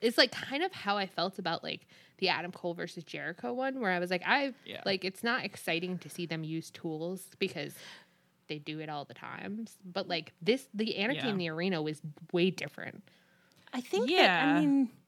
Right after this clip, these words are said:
Speaker 3: yeah, no, go ahead, Ann.
Speaker 2: I was just gonna say, like, I don't think this was, like, their most amazing, like, crazy anarchy type match, but it was, like, super good and I had a great time. So it's like, I guess if you're judging them by their own, like, very high <laughs> standards, like, sure. But, like,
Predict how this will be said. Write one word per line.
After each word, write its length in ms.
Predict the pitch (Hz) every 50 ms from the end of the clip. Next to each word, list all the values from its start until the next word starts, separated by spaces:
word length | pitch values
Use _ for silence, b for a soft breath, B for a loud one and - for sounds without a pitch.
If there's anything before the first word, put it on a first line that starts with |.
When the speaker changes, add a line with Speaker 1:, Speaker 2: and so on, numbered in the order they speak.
| _ _ _ _ _ _ _ _ _
Speaker 3:
yeah, 180 | - 190 175 - -
no, 140 | 185 190 180
go 140 | - 190 185
ahead, 180 | 175 165 147 147
Ann. 160 | 147 151 143 b b b b b b b -
Speaker 2:
I 120 | 220 233 247
was 80 | 262
just 160 | 294 285 -
gonna 120 | 254 208 190
say, 200 | - 196 180 175
like, 220 | 165 175 165 - - - - _ _ _ -
I 60 | 220
don't 180 | 262 302 294 -
think 200 | 302 277 240 -
this 180 | 226 214 -
was, 160 | 220 196 175 185
like, 460 | 185 170 160 160 160 151 - - -
their 400 | 175 165 165 175 156 156 147 156
most 680 | 151 160 156 156 160 170 214 294 254 - - - -
amazing, 680 | - - 175 151 147 143 151 151 151 156 151 151 147 160
like, 220 | 156 147 143 - -
crazy 580 | - - 135 127 120 127 127 113 101 95 78
anarchy 500 | 120 139 - 110 113 - - 110 95 101
type 320 | 107 - 175 147 117 95 -
match, 540 | 107 139 156 123 98 90 131 - - - 170
but 140 | 190 170
it 80 | 170 196
was, 200 | 202 196 190 185
like, 220 | 190 170 160 160
super 320 | - - 330 339 - 214 214
good 240 | 180 240 254 220 180
and 100 | 180 180
I 40 |
had 160 | 196 185 175 170
a 20 |
great 240 | 160 170 165 131 -
time. 360 | - 220 208 180 170 156 -
So 120 | - 247
it's 160 | 226 214 - 240
like, 260 | 214 202 196 - -
I 100 | 160 196
guess 180 | 202 226 220 -
if 100 | 208 208
you're 80 | 214
judging 300 | 185 175 185 180 175 196
them 140 | 175 180 170
by 160 | 170 170 165
their 200 | 165 165 165 - -
own, 440 | - 170 170 170 170 170 170 170 170
like, 220 | 170 165 160 151
very 340 | 175 160 165 160 160 160 165
high 200 | 160 175 - 165
<laughs> 0 |
standards, 520 | 151 - - 208 220 233 202 190 175 170 -
like, 140 | 165 165
sure. 220 | - - 208 170 165
But, 160 | 202 190 156
like, 180 | 190 190 -